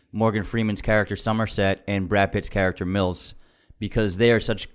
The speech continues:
what makes the movie so compelling is the characters in it. And these two are really drawn out, well, well performed, um, um, characters,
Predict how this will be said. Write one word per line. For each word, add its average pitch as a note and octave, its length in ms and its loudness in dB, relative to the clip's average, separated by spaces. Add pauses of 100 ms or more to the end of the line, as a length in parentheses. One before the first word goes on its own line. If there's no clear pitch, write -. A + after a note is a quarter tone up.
(300)
what A#2+ 180 0
makes B2+ 220 2
the A#2 60 -2
movie C3 260 2
so A#2+ 200 0
compelling A2+ 500 0
is G2 280 -4 (300)
the G2+ 80 -10
characters A2 540 0
in A2 120 -2
it. - 240 -8 (340)
And G2+ 200 -2
these B2+ 240 -2
two C3 380 2
are G2+ 420 2 (260)
really A#2+ 340 0
drawn A2+ 440 2
out, A2+ 340 2
well, G#2+ 880 2
well A2+ 260 2
performed, A2+ 760 -2 (420)
um, F#2 600 -2 (600)
um, F2 280 -4
characters, G#2+ 640 2